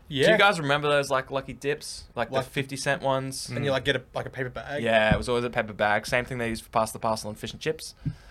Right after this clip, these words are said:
Speaker 2: Huh.
Speaker 1: Yeah, that same shit. I guess they just had, like,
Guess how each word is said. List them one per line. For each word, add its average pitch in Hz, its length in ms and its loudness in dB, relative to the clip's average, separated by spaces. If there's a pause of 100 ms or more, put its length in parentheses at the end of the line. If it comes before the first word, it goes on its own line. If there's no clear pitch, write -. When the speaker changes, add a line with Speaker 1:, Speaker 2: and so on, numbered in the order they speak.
(140)
Speaker 2:
Huh. 220 140 -10 (340)
Speaker 1:
Yeah, 117 320 2 (240)
that 107 180 0
same 120 180 -4
shit. 120 200 -4
I 113 60 -2
guess 113 140 -8
they 117 120 -4
just 110 160 -8
had, 113 100 -2
like, 110 260 2